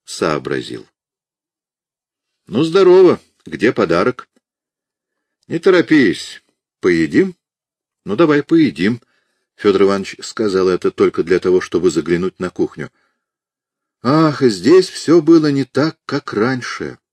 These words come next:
Цветная страница из иностранного журнала с голой юной красавицей куда-то исчезла, и ни одного таракана. «Ксаверий где?»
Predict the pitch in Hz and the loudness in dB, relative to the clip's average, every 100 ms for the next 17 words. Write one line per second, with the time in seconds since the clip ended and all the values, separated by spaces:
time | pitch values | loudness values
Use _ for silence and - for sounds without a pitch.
0 | _ _ _ _ _ _ _ _ - 104 | _ _ _ _ _ _ _ _ -4 -2
1 | - 151 160 117 - 90 87 87 - - | -2 -2 -2 -4 -6 -4 -4 -4 -8 -4
2 | 82 - _ _ _ 90 82 90 87 - | -4 -6 _ _ _ -8 -4 -4 -6 -6
3 | 92 82 78 80 90 82 104 113 107 104 | -6 -4 -4 -4 -4 -4 -4 -2 -4 -6
4 | - - 80 101 95 87 95 92 90 90 | -14 -6 0 2 2 -2 -4 -4 -6 -6
5 | 85 87 85 87 - 82 - _ _ - | -4 -2 -2 -4 -6 -8 -10 _ _ -6
6 | 175 98 - 71 - - - 104 104 101 | -4 -2 -4 -10 -14 -10 -4 -4 -4 -12
7 | _ _ _ _ _ _ _ - 110 104 | _ _ _ _ _ _ _ -4 -2 -2
8 | 92 87 85 135 - 110 85 - 69 64 | -4 -4 -2 -2 -4 -8 -10 -12 -14 -14
9 | 64 _ _ _ _ _ _ _ _ _ | -20 _ _ _ _ _ _ _ _ _
10 | _ _ _ - - 90 98 110 110 101 | _ _ _ -12 -4 0 2 2 0 0
11 | 117 113 | -2 -2